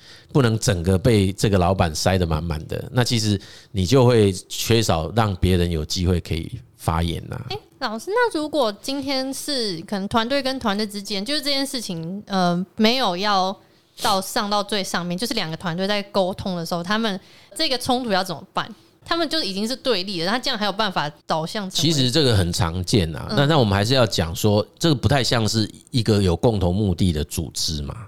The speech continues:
Speaker 1: 因为组织基本上它会有一个最终目的是大家要共同迈向的 final 的那个 objective 嘛。
Speaker 2: 对。
Speaker 1: 对啊，所以其实照理讲，不同部门都有它各自的属性跟本位啊。
Speaker 2: 对。
Speaker 1: 那其实最后还是要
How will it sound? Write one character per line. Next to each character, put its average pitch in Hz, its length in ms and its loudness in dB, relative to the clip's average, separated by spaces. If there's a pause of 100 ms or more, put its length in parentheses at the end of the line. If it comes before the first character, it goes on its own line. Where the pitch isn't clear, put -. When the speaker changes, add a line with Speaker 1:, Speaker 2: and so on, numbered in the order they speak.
(640)
Speaker 1:
因 151 100 4
为 175 60 4
组 110 180 4
织 139 120 4
基 147 140 0
本 95 180 4
上 117 200 2
它 120 120 4
会 131 100 6
有 90 60 4
一 82 60 0
个 82 80 0
最 104 200 4
终 95 200 2
目 87 200 0
的 85 160 2
是 87 200 0
大 107 200 4
家 101 120 6
要 98 120 6
共 92 280 0
同 78 200 -2
迈 92 160 4
向 78 300 0
的 69 180 -6 (400)
final 104 400 2
的 60 140 -8
那 87 160 0
个 73 180 -6 (160)
objective - 600 -2
嘛。 - 160 -18
Speaker 2:
对。 196 240 -6 (380)
Speaker 1:
对 143 100 4
啊， 123 100 4
所 143 160 4
以 143 60 2
其 117 140 2
实 104 280 2 (300)
照 175 160 4
理 120 180 4
讲， 95 220 2 (400)
不 160 140 4
同 120 180 6
部 135 140 6
门 90 200 4
都 117 140 6
有 98 80 6
它 101 180 2
各 104 220 4
自 90 260 0
的 80 140 0
属 78 260 -2
性 87 240 2
跟 90 200 0
本 80 260 -6
位 85 200 0
啊。 - 280 -10
Speaker 2:
对。 190 180 -6 (140)
Speaker 1:
那 147 100 2
其 131 280 0
实 113 280 2 (140)
最 151 180 4
后 139 120 6
还 98 160 4
是 113 80 4
要 107 160 6